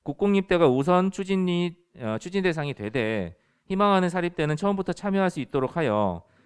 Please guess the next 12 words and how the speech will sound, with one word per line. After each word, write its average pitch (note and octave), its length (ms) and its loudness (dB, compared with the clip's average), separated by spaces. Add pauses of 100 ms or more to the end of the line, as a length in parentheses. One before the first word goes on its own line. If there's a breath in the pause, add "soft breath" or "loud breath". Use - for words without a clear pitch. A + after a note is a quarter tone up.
이 E3 140 -4
정책이 C#3 720 -2 (420 soft breath)
궁극적으로 E3 540 2
전체 D3 380 -2
사립대까지 E3+ 600 0
포함하는, G3 720 2 (200 soft breath)
어, G#2 80 -10
정책임을 C3 720 0
분명히 E3+ 400 2
할 D3 140 2
필요가 A2+ 300 -6
있습니다. D#2+ 440 -10